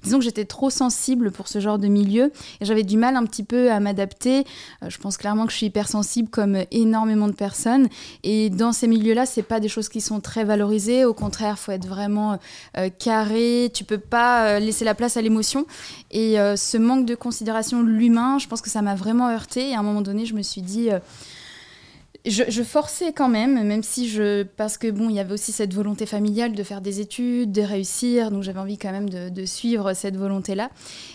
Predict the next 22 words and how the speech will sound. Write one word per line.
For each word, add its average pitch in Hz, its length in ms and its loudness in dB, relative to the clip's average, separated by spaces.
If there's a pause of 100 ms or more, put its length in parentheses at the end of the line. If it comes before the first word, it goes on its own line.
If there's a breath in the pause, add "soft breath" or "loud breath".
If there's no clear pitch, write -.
Et 202 140 -2
puis 233 280 0
à 220 60 2
un - 20 2
moment 202 220 0
donné, 202 260 -2
mon 208 180 0
corps 208 200 -4
m'a 196 160 -2
dit 175 220 -8
stop. - 540 -4 (180)
Donc, 185 340 -6
euh, 190 140 -4
j'ai 190 180 -2
perdu 202 340 -4
la 196 160 0
vue, 208 380 -2
euh, 180 180 0
d'un 180 300 -4
œil, 214 260 -2
euh, 175 140 -4
subitement. 185 500 -10